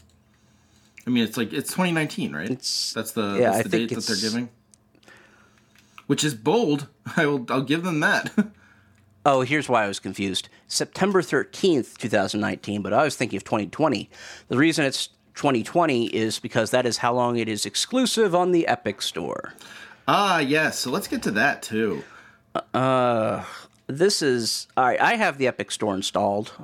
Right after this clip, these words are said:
Speaker 2: I'll, I'll fess up to that. I have to have it installed to work on
Speaker 1: Why?
Speaker 2: my, on the Division two work I'm doing
Speaker 1: Why,
Speaker 2: for this
Speaker 1: why do you
Speaker 2: site.
Speaker 1: have to fess up to that? It's just, it's just, it's just the Division. <laughs> I mean, this is the thing
Speaker 2: Well
Speaker 1: with the Epic Store. It's, I mean, yes, there's spyware in it, but do you really think that Valve is doing, like, good things with your
Speaker 2: No,
Speaker 1: data?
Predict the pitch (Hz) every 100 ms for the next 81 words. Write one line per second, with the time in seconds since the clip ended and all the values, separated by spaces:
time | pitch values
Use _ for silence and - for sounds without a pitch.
0 | - 101 104 - - _ - 85 - -
1 | 92 90 - 98 92 92 - _ - -
2 | - 104 104 - 110 98 101 95 - 101
3 | 98 - 104 98 98 107 90 - - 107
4 | 107 101 104 101 - 110 107 113 107 104
5 | 104 107 196 220 202 220 - 110 143 160
6 | 233 214 - 156 151 143 98 95 127 185
7 | 247 175 165 185 165 - 226 - 226 220
8 | 160 139 135 - 185 185 339 226 196 -
9 | - - 359 349 311 214 180 - 254 139
10 | 110 107 104 - 98 80 80 - - -
11 | _ 185 - 175 208 196 254 - - 170
12 | 175 - - 120 156 107 85 82 110 147
13 | 143 190 262 214 185 180 151 110 87 85
14 | 107 110 95 110 104 95 90 78 90 87
15 | 90 87 87 92 226 190 175 175 131